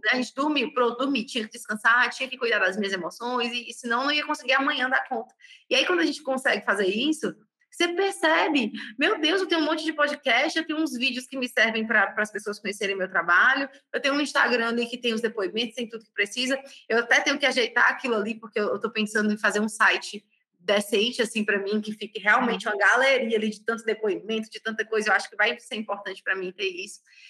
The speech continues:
Mas, por enquanto, é, eu vou fazendo como dá, não tem como, ah, de-, dormir e acordar, pronto, amanhã eu vou acordar com um site incrível, sensacional, maravilhoso, et cetera. Não, calma, amanhã é amanhã.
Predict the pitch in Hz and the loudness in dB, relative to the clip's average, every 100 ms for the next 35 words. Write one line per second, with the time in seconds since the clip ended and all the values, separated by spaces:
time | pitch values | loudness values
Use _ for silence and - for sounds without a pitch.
0 | - - 233 247 254 302 320 320 254 330 | -12 2 4 4 2 0 0 2 2 2
1 | 339 - - 214 208 202 196 190 - 226 | 0 -2 2 4 6 4 2 0 -2 -2
2 | 254 285 311 320 359 349 302 427 508 302 | 2 2 2 2 2 6 8 8 6 4
3 | 302 359 349 466 311 254 226 208 160 170 | 0 -2 -2 0 2 2 2 2 4 2
4 | 208 226 - 262 262 254 320 320 294 269 | 0 -4 -4 -4 -2 -2 0 0 0 2
5 | 240 - 220 185 190 202 208 240 240 233 | 2 2 -2 -2 -2 -2 -2 -2 -4 -2
6 | 220 214 226 233 - 185 190 - _ - | 0 0 -2 -6 0 0 0 -10 _ -20
7 | - 277 320 320 294 294 294 285 277 269 | -6 0 2 2 2 2 0 0 0 0
8 | 269 233 247 247 247 233 220 233 - 214 | 2 2 2 4 2 2 0 0 0 -2
9 | - - _ 320 320 339 330 311 269 302 | -2 -16 _ 2 2 2 2 2 4 2
10 | 226 226 226 226 247 269 320 339 233 226 | 2 0 -2 0 2 2 0 2 2 0